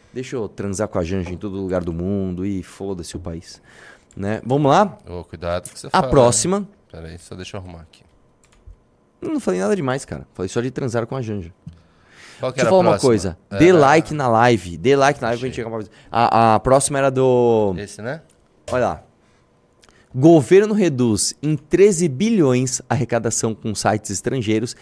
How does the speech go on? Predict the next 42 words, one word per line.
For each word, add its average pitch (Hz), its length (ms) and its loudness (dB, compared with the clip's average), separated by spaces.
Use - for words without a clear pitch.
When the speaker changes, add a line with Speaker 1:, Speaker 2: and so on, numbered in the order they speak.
Speaker 1:
e 113 80 -6
tributação 127 720 -2
de 113 80 0
acionistas 101 580 -4
de 104 80 -8
empresas. 87 500 -4
Mudança 143 420 4
no 139 140 0
J 98 300 -2
C - 160 -2
P 139 280 4
e - 60 -4
na 123 140 0
taxação 107 420 -4
de 95 100 -6
lojas 92 320 -4
virtuais 127 480 0
passaram 131 340 2
a - 20 -4
ter 123 140 -2
expectativa 127 640 -4
zero 123 480 4
de 101 140 -6
receita 113 720 -2
no 120 200 0
ano, 110 320 4
enquanto 131 300 2
a 151 60 4
limitação 135 420 -2
das 98 140 -4
compensações 95 500 -8
tributárias 117 480 -2
de 104 60 -2
grandes 98 280 -4
empresas 135 400 -2
foi 151 200 -2
estimada 127 480 -2
em 127 80 -4
vinte 120 300 -6
e - 20 -10
quatro 104 360 -2
bilhões. 98 320 -4